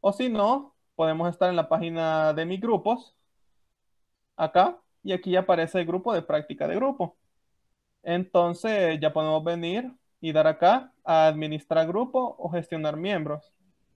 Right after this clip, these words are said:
En este caso iremos a administrar grupo solamente para que veamos todas las opciones que tenemos disponibles. Eh,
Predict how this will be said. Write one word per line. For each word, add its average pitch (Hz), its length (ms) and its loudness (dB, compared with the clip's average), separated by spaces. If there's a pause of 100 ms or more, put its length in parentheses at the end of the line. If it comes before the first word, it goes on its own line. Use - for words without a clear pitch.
(120)
En 160 100 -6
este 170 200 -4
caso 175 240 2
iremos 175 240 -4
a 175 60 0
administrar 175 440 -4
grupo 202 300 -2
solamente 160 460 -2
para 156 200 2
que 160 140 -4
veamos 165 720 0
todas 160 180 2
las 160 80 0
opciones 170 420 -6
que - 80 -8
tenemos 147 380 -8
disponibles. 160 800 -4 (1700)
Eh, 160 500 4